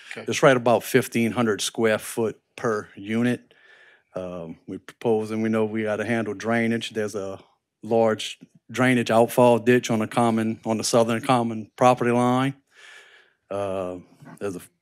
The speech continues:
Speaker 2: fire hydrant, fire protection,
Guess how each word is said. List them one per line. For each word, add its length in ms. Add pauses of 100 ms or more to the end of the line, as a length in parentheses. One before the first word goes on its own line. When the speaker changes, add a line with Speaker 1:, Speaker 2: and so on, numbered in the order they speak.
(640)
Speaker 2:
fire 280
hydrant, 440
fire 240
protection, 800